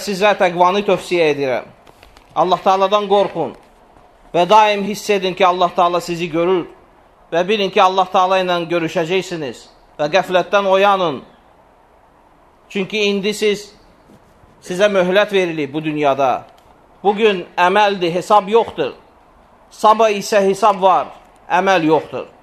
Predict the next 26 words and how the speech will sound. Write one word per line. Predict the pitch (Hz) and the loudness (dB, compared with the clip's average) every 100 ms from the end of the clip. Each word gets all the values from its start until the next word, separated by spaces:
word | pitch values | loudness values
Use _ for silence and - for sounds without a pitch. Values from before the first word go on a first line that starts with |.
| _ _ _ _ _ _ _ _ - | _ _ _ _ _ _ _ _ -2
Və | 185 | 0
nəyi | 214 233 | 2 2
hazırlamısınız | 208 202 208 202 208 220 214 196 | 2 2 2 2 2 0 -4 -4
özünüzə, | 190 190 190 190 208 220 214 - _ _ _ _ _ _ _ - | -2 -2 0 2 2 2 -2 -16 _ _ _ _ _ _ _ -4
ona | 190 220 | 0 2
doğru | 208 196 190 190 | 2 0 0 -2
gedəcəksiniz. | 180 175 180 202 185 156 117 - - _ _ _ _ _ _ _ _ _ _ _ _ _ _ _ _ _ _ _ _ _ - | 0 0 -2 -4 -6 -8 -10 -16 -20 _ _ _ _ _ _ _ _ _ _ _ _ _ _ _ _ _ _ _ _ _ -6
Nəyi | 185 233 240 | -2 0 2
eləmisiniz, | 233 226 247 - 226 247 233 - _ _ _ | 2 0 -2 -2 0 0 -2 -16 _ _ _
ona | 165 202 202 | -2 0 0
görə | 196 190 185 | 2 2 2
də | 185 196 - - _ _ _ _ _ _ _ - | 2 2 -2 -12 _ _ _ _ _ _ _ -14
sizə, | - 170 185 185 - - | -8 0 2 2 -2 -10
si-, | - 175 151 113 - | -8 -8 -8 -12 -4
əvəz | 165 170 175 165 | 0 2 0 2
veriləcək. | 160 147 139 139 156 123 - _ _ _ _ _ | 0 0 -2 -4 -6 -8 -16 _ _ _ _ _
Və | - | -2
Allah | 165 180 | 0 0
Subhanahu | 185 175 208 196 | -4 -2 0 0
wa | 190 | 2
Taala | 196 202 196 | 2 2 2
rəhm | 208 190 190 | 0 0 -4
etsin | 202 202 | -4 -2
o | 208 | -2
insana | 190 196 190 196 | 0 -2 0 0
ki, | 185 202 | 0 -2